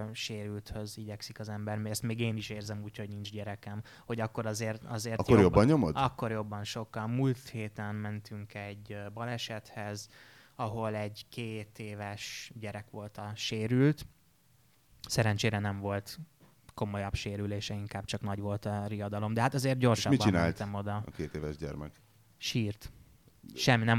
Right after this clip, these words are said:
Speaker 1: nem
Speaker 2: Mi
Speaker 1: volt
Speaker 2: volt a sérülés?
Speaker 1: Nem,
Speaker 2: Leesett,
Speaker 1: beü-,
Speaker 2: beütött?
Speaker 1: nem, beborultak a, a,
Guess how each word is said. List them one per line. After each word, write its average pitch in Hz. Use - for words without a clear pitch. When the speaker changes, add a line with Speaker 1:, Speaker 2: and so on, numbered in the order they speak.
Speaker 1:
nem 120
Speaker 2:
Mi 139
Speaker 1:
volt 143
Speaker 2:
volt 139
a 139
sérülés? 80
Speaker 1:
Nem, 131
Speaker 2:
Leesett, 151
Speaker 1:
beü-, 139
Speaker 2:
beütött? 113
Speaker 1:
nem, 143
beborultak 117
a, 104
a, 104